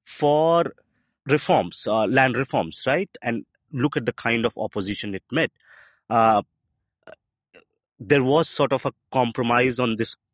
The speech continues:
India was, I think, one of the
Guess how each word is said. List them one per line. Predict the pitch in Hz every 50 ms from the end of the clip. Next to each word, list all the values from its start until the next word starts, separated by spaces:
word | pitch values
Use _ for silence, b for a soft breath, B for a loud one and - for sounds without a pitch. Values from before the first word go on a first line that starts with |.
| _ _ _ _ -
India | 143 156 170 170 180 165 151
was, | 147 147 143 -
I | - 123 123
think, | - - - 139 135 127 - - - _ _ _ _ _ _ _ _ -
one | 110 123 135
of | 143 123
the | 120